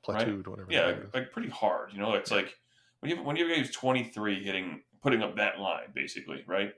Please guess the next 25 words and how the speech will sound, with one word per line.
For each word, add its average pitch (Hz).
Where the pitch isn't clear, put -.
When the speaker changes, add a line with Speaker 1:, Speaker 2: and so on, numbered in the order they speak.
Speaker 1:
One 104
forty-one 110
O 104
P 104
S 98
plus, 92
thirty-one 104
dingers. 90
You're 101
like, -
"This 139
guy 127
is 104
gonna 104
be 92
just 107
unspeakable." 120
And 107
then 110
that's 113
the -
best 104
season 101
he's 95
had. 85